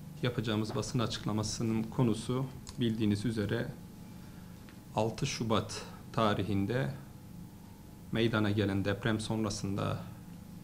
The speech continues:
yaşananlar, e, boyutu itibariyle, tabii çocuklar boyutu itibariyle bugün bu, bu basın açıklamamızı yapacağız. Hoş geldiniz. Tabii öncelikle depremde hayatını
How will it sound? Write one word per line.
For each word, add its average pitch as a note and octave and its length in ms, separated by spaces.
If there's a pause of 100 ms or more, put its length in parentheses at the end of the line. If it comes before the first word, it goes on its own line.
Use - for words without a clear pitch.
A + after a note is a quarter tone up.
(200)
yaşananlar, G#2+ 880 (200)
e, G#2+ 420
boyutu G#2+ 320
itibariyle, A2+ 320
tabii G#2 160
çocuklar A2 520
boyutu G2 280
itibariyle G#2+ 580
bugün G2+ 240 (540)
bu, A2+ 140
bu G#2+ 320 (100)
basın A2 220
açıklamamızı G2 640
yapacağız. A2+ 580 (160)
Hoş G#2 280
geldiniz. A#2 540 (460)
Tabii B2+ 240
öncelikle B2 720 (340)
depremde A#2 680 (120)
hayatını A2+ 600